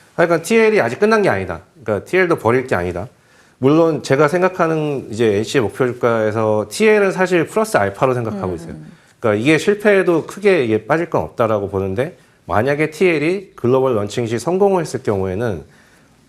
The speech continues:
Speaker 1: 제가 생각하는 목표 주가 이제 삼십육만 원 그때도 드렸고 오늘도 유지를 하는데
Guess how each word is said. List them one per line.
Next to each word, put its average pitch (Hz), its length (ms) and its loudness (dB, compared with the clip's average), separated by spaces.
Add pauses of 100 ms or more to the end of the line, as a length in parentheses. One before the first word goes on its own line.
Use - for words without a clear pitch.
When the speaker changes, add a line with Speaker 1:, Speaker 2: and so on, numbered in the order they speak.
(120)
Speaker 1:
제가 113 300 0
생각하는 156 360 0
목표 107 220 0
주가 123 180 -2
이제 104 100 -2
삼십육만 123 640 0
원 104 120 -2
그때도 107 520 -2
드렸고 101 400 -4
오늘도 107 520 -2
유지를 101 260 -4
하는데 110 560 -4